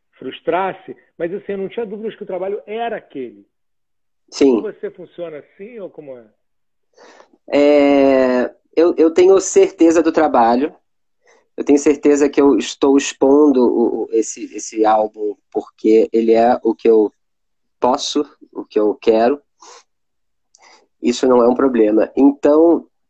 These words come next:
Speaker 2: eu, é, talvez não vá acontecer uma frustração dessa ordem, né? Porque eu tô, eu tô bem satisfeito com o que eu vou apresentar.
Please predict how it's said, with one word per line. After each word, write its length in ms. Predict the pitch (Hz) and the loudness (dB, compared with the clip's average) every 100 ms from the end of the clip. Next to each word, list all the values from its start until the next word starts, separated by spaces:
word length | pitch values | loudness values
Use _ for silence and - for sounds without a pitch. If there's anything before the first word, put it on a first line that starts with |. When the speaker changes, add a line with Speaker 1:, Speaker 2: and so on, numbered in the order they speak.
| - | -2
Speaker 2:
eu, 260 | 127 127 _ _ _ _ _ - | -2 -2 _ _ _ _ _ -10
é, 200 | 71 - 123 - | -8 -6 -6 -4
talvez 360 | - 135 156 156 | -4 0 2 2
não 160 | 156 | 2
vá 200 | 139 143 | 2 0
acontecer 420 | 156 151 139 139 139 | 0 -2 -2 0 2
uma 140 | 139 | 0
frustração 840 | 135 139 - 131 123 120 - 135 | 0 -6 -4 -2 -2 -2 -2 0
dessa 360 | 135 131 - 135 | 2 0 0 0
ordem, 640 | 120 120 101 98 98 92 - _ _ - _ _ _ _ | 2 2 0 -4 -6 -6 -12 _ _ -20 _ _ _ _
né? 220 | - 107 | -4 -4
Porque 300 | 120 - - | -2 -6 -2
eu 60 | 123 | -2
tô, 680 | 123 120 120 117 117 113 107 | 2 2 4 4 2 2 0
eu 180 | - 107 | -2 -4
tô 180 | - 113 | 0 0
bem 180 | 117 | 0
satisfeito 680 | 123 123 - - 110 95 - | -2 -4 -6 -2 -2 -2 -10
com 220 | - 107 104 | -6 -2 -2
o 60 | |
que 100 | 98 | -4
eu 80 | 101 | -4
vou 100 | 101 | -4
apresentar. 680 | 95 104 104 107 - 98 | -4 -4 -4 -6 -4 -6